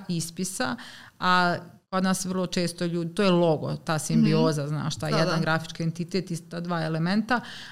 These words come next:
Speaker 1: a, a, kod nas se to nekad prevo-, prevodi samo ili kao logotip i, znaš,
Speaker 2: Da, da.
Speaker 1: terminologija drugačija, te ne buni. E, bavim se, ali ja sam više u tom domenu, to je ono bukvalno nešto što radim,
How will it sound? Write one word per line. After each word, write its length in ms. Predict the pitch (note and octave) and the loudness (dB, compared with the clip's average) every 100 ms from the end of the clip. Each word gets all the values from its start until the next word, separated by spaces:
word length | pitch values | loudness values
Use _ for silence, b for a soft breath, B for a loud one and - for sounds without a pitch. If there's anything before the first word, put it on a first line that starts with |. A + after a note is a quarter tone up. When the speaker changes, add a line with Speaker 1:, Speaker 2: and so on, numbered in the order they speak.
| B | B
Speaker 1:
a, 100 | F#3+ F#3+ F#3 F3+ F3 - | 4 6 6 4 2 0
a, 680 | F3+ E3+ E3+ F3 F3 F3+ F#3 | 0 2 2 2 2 2 2
kod 160 | G3 | 2
nas 120 | F#3+ | 2
se 80 | F#3 | 2
to 120 | F#3 | 2
nekad 300 | G3 F#3 E3+ | 2 4 0
prevo-, 480 | E3 E3 F3 F3 E3+ | -2 -8 -10 -4 -4
prevodi 280 | E3+ F#3 F3+ | -2 -2 0
samo 260 | - F#3 E3 | 2 2 2
ili 140 | D#3+ | 0
kao 300 | D#3+ C#3+ C#3+ | 0 0 0
logotip 580 | E3 G3 F#3+ F#3 F3+ F3 | 2 4 2 0 -2 -2
i, 40 | |
znaš, 340 | F3 G3 D#3+ - | -4 -2 -4 -4
Speaker 2:
Da, 340 | - F3+ C#4+ | -6 -4 -2
da. 120 | G3+ | 4
Speaker 1:
terminologija 540 | G3+ G#3+ G#3 G#3 F#3+ F3+ | 6 8 8 8 6 4
drugačija, 380 | E3 F3 F#3 F#3 | 4 2 4 2
te 160 | F#3 | 4
ne 140 | E3 D#3 | 4 2
buni. 360 | D3+ D#3+ E3 B B B B - | 0 0 -2 B B B B 0
E, 140 | B3+ | 2
bavim 320 | A#3+ E4+ G#4+ F#4 | 4 2 2 -2
se, 200 | - C4 | 2 2
ali 200 | A3 A3+ | 2 2
ja 120 | E4 | 2
sam 180 | F#4 E4+ | 0 -2
više 220 | F4 - | 0 2
u 60 | E4+ | 2
tom 220 | F4 D#4 | 2 2
domenu, 320 | C4+ C4+ D4+ | 4 4 4
to 160 | D4 D4+ | 2 4
je 40 | |
ono 120 | C#4 | 4
bukvalno 400 | C4 D4+ B3 G#3 | 4 2 2 4
nešto 240 | G3 G3+ - | 4 2 0
što 200 | - F3 | -2 0
radim, 400 | D#3+ D#3+ D#3 | 0 2 0